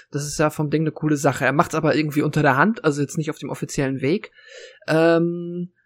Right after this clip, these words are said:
und gleichzeitig erzählt er aber seiner Frau nichts davon. Und das ist auch, glaub ich, irgendwie so ein Knackpunkt des Films, warum er seiner Frau davon nichts erzählt. Weil das wär jetzt ja theoretisch, ähm,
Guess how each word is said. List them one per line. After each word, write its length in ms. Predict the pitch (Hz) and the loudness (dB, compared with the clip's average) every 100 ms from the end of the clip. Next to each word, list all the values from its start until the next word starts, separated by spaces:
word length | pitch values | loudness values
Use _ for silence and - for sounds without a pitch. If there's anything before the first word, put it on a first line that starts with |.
| _ _ | _ _
und 200 | - 165 | 0 4
gleichzeitig 460 | 170 170 - 175 160 | 8 6 6 4 4
erzählt 260 | 156 170 | 2 4
er 40 | 147 | 4
aber 140 | 147 | 4
seiner 180 | 143 143 | 2 0
Frau 200 | - 123 | 0 -2
nichts 200 | 120 - | -4 -6
davon. 280 | 120 - 110 | -12 -10 -6
Und 120 | 139 | 0
das 100 | 170 | 2
ist 100 | 208 | 4
auch, 140 | 220 | 4
glaub 140 | - 185 | 4 2
ich, 100 | 175 | 2
irgendwie 200 | 165 160 | -2 -2
so 80 | 160 | -2
ein 40 | |
Knackpunkt 400 | 156 196 - 160 | 0 0 0 -4
des 120 | 147 | -4
Films, 280 | - 151 - | -2 -2 0
warum 200 | 147 165 | 0 0
er 60 | 147 | 0
seiner 200 | 151 143 | 0 0
Frau 220 | - 160 | 4 4
davon 220 | 147 113 | 2 -4
nichts 180 | 113 - | -8 -8
erzählt. 400 | - - 76 - - - - | -8 -6 -8 -8 -18 -20 -4
Weil 100 | - | 0
das 160 | 143 - | 0 6
wär 100 | 156 | 8
jetzt 200 | 185 185 | 8 6
ja 60 | |
theoretisch, 640 | 175 175 160 185 190 - - | 4 4 4 2 0 -4 -2
ähm, 600 | 160 165 165 165 170 170 | 2 2 2 0 -2 -6